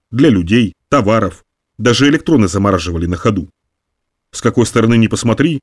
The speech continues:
на кордильерах мир заканчивался. Теперь только правонарушители могли выходить за эту границу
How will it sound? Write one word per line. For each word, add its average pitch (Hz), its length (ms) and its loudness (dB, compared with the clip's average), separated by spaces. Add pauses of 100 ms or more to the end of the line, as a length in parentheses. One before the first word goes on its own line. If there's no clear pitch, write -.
(240)
на 123 120 0
кордильерах 135 640 2
мир 143 160 2
заканчивался. 87 800 -4 (840)
Теперь 147 300 2
только 151 280 0
правонарушители 156 720 0
могли 101 260 -2
выходить 98 420 -2
за 95 100 0
эту 90 160 -2
границу 110 580 -2